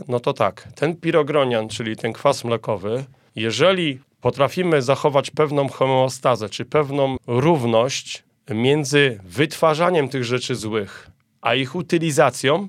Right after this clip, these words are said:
to możemy dalej kontynuować wysiłek. A mamy dużo większy poziom energii wytworzonej, bo ruszyliśmy więcej procesów. To po pierwsze. I teraz, e, ten próg mleczanowy powoduje, że w pewnym momencie, jeżeli będziemy potrzebowali jeszcze więcej energii,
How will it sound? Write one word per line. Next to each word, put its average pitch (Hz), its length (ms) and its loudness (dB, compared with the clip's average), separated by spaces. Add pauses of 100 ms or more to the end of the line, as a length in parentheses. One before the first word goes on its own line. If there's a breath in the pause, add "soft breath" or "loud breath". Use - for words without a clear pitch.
to - 120 0
możemy 147 400 2
dalej 151 300 2
kontynuować 127 600 -2
wysiłek. 104 480 -8 (260 soft breath)
A - 80 -2
mamy 151 200 4
dużo 151 240 2
większy 143 280 0
poziom 127 320 0
energii 120 300 0
wytworzonej, 117 680 -2 (280 loud breath)
bo 120 120 -2
ruszyliśmy 139 420 -2
więcej 127 300 0
procesów. - 480 -8 (220)
To 151 100 2
po 143 120 2
pierwsze. 113 460 -4
I 104 40 -10
teraz, 165 360 0
e, 143 160 0
ten 127 180 0
próg 160 220 -2
mleczanowy 139 540 2
powoduje, 123 520 -2
że 123 120 -4
w - 60 -12
pewnym 147 360 0
momencie, 123 640 0 (300)
jeżeli 120 420 2
będziemy 127 500 2
potrzebowali 120 640 0
jeszcze 127 340 2
więcej 101 340 -6
energii, 92 520 -6